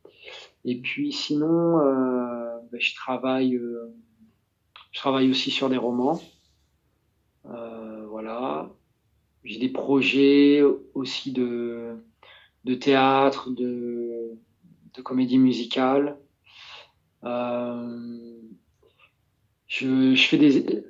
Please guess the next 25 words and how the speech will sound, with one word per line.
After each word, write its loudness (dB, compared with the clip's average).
en -2
ce 2
moment, 8
j'essaye 6
des, 8
aussi 4
des 2
écritures 0
de 6
scénarios, 0
mais, -2
euh, -4
bon, -2
le 2
cinéma, 0
c'est, -2
c'est -14
un -10
peu -12
particulier. -2
C'est -20
pas 0
encore 0
vraiment 0
un, -6